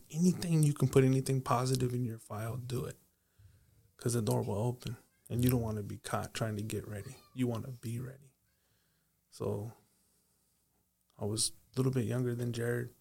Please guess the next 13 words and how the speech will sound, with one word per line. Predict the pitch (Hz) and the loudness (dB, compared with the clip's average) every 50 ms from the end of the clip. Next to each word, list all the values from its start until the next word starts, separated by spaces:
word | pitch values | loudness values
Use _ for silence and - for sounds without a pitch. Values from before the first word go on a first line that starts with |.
| _ _ _ _ _ _ _ _ _ _ - | _ _ _ _ _ _ _ _ _ _ -6
when | - 110 113 | -4 -2 0
I | 113 | 0
started | - - 117 113 113 110 | 0 0 0 -2 -2 -2
getting | 110 104 95 104 | -2 -2 -2 0
serious | - - - 113 117 113 104 101 107 117 - - - - - - _ _ _ - - - - _ _ _ _ _ _ _ _ _ _ _ _ _ _ - | 0 0 0 0 -2 -2 -2 -4 -4 -6 -6 -8 -8 -10 -16 -20 _ _ _ -20 -20 -20 -20 _ _ _ _ _ _ _ _ _ _ _ _ _ _ -8
about | - 107 107 104 104 104 - | -6 -2 0 0 -2 -2 0
putting | - 127 120 123 120 | 0 2 2 2 2
my | 120 117 117 117 117 113 - - - _ _ _ - - | 2 0 0 -2 -4 -6 -10 -18 -20 _ _ _ -10 -2
war | 127 120 123 123 | 2 2 2 2
portfolio | - - 147 - - - 120 123 123 120 120 | 0 -2 -4 -4 -4 -6 -4 -4 -2 -2 -2
together, | 120 113 101 113 107 104 104 107 117 127 - - - _ _ _ _ _ _ _ _ _ _ _ _ _ _ _ - - - _ _ - - | -4 -4 -4 -4 -4 -4 -4 -4 -4 -6 -8 -12 -20 _ _ _ _ _ _ _ _ _ _ _ _ _ _ _ -20 -20 -20 _ _ -16 -6
getting | 117 120 123 123 123 117 113 | 0 2 4 4 4 2 0
ready. | 110 107 104 98 98 98 107 | 0 -2 -2 -2 -4 -6 -8